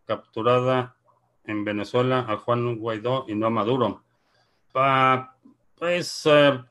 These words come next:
política internacional, eh, y el, si no mal recuerdo, el gobierno de, eh,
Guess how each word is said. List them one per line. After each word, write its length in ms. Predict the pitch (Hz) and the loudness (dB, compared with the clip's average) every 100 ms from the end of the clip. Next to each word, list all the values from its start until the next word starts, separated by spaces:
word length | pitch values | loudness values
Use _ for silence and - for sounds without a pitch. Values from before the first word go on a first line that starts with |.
| _ | _
política 640 | - 135 156 156 127 151 143 | 2 4 4 2 4 4 6
internacional, 800 | 139 135 139 151 170 226 220 127 | 4 4 4 4 4 4 0 -2
eh, 560 | 113 104 101 98 98 101 | 0 2 0 -2 -4 -2
y 400 | 110 107 101 104 | 0 0 -4 -8
el, 440 | 104 104 107 104 | -8 -10 -18 -18
si 300 | - - 120 | -18 -4 0
no 160 | 120 139 | 4 6
mal 140 | 139 | 6
recuerdo, 500 | 123 113 139 143 139 | 4 4 2 6 4
el 140 | 113 | 4
gobierno 800 | 101 104 113 127 123 123 117 - _ _ _ _ _ _ _ _ | 0 -2 2 4 4 4 2 -2 _ _ _ _ _ _ _ _
de, 600 | 107 104 107 107 104 101 _ _ _ | -12 -2 2 2 0 -2 _ _ _
eh, 840 | 120 110 107 104 104 101 101 98 | -6 -2 -2 0 0 0 -2 -2